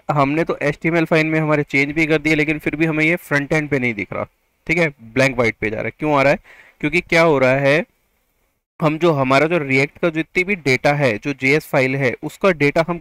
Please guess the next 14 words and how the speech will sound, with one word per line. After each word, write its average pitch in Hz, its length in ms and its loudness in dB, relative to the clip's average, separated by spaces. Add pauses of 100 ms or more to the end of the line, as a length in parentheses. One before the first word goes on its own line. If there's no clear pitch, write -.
कहाँ 156 220 0
दिखाना 156 380 -2
चाहते 139 360 0
हैं, 147 200 0 (520)
हमारे 131 480 0 (260)
public 147 380 0 (180)
की 120 200 -2 (1120)
इंडेक्स 156 400 -2
डॉट 147 180 0
एच 131 180 -2
टी 135 80 -4
एम 120 100 -6
एल 113 100 -4
फाइल 110 280 -4